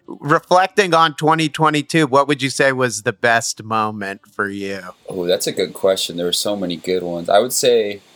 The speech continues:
Speaker 2: either winning that tournament, um, that was just such a fun time, the whole experience, night after night, just the tension and then the, and the camaraderie between the bands. It was just really fun.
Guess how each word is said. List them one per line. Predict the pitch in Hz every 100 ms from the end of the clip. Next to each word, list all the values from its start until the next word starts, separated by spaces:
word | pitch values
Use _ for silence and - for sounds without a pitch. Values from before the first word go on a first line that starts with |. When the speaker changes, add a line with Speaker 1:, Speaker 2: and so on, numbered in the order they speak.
| _ _
Speaker 2:
either | 110 151 156 131
winning | 135 131 123
that | 113 -
tournament, | - 113 117 131 143 147 - _ _ _
um, | - 87 87 85 82 87 90 -
that | 95 87
was | 90 -
just | 87 -
such | 85 -
a | 80 85 - - _
fun | - 90 87
time, | 85 87 85 87 85
the | 85
whole | 87 85 - _
experience, | 80 - - 85 87 90 87 - - - - _ _ _ _ _
night | 107 95
after | 98 87 - 90
night, | 90 90 85 - - - _ _ -
just | - 98 -
the | 85
tension | - 104 101 - 101 95
and | 95
then | 95 95 95
the, | 95 85
and | 113 151
the | 180
camaraderie | - 131 135 135 139 139 139
between | 127 - 135
the | 117
bands. | 90 98 104 104 104
It | 101
was | 95
just | 101 -
really | 104 87
fun. | - 87 90 87